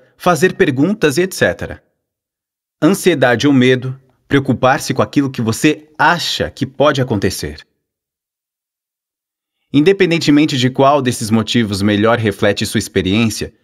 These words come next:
este audiolivro está repleto de ideias para ajudá-lo.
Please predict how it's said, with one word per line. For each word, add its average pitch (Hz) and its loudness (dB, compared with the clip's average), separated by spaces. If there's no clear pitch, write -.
este 226 2
audiolivro 117 0
está - -2
repleto 156 -2
de 131 -2
ideias 127 0
para 123 0
ajudá-lo. 98 -2